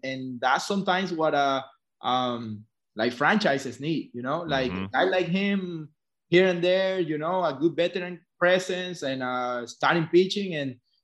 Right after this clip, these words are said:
Speaker 1: and then you end up, like, doing something like that. I'm just happy that, man,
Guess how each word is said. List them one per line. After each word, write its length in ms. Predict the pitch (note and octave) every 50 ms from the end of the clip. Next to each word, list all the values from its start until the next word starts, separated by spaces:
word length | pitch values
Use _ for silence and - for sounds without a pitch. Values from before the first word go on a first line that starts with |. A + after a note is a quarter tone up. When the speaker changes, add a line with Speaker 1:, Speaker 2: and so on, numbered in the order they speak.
| _
Speaker 1:
and 160 | - C3+ C3 B2+
then 200 | D3 E3 F3+ E3+
you 120 | E3+ F3+
end 160 | F3 E3 E3
up, 160 | E3+ E3+ E3+ E3
like, 240 | E3+ E3 D#3+ C#3+ C3+
doing 200 | D3 D#3+ D#3+ D#3
something 280 | - E3 E3 D#3+ E3+
like 120 | D#3 D#3 D#3
that. 200 | F#3 G3 D#3 C3
I'm 160 | C#3 D#3+ E3+
just 220 | F3+ A#3 A3+ -
happy 300 | F3+ F3 E3+ F3 - G3+
that, 160 | F#3+ D#3 C#3+
man, 360 | C#3 C#3 D3 D#3+ D#3 D3+ D3